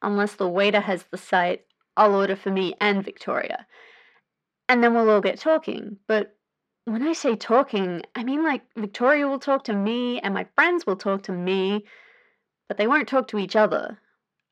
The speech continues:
I've tried to, like, tell them I can be an interpreter or something,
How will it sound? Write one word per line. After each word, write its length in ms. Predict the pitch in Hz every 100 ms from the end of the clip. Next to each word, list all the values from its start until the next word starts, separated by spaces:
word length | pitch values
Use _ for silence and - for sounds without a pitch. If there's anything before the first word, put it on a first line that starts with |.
| _ -
I've 120 | 214
tried 320 | - 320 339
to, 100 | 349
like, 240 | 311 214 - _ _ _ _
tell 260 | - 208 233
them 300 | 277 277 277
I 100 | 208
can 160 | 208 233
be 120 | 226
an 80 | 196
interpreter 600 | 170 190 190 277 302 302
or 60 |
something, 420 | - 311 330 330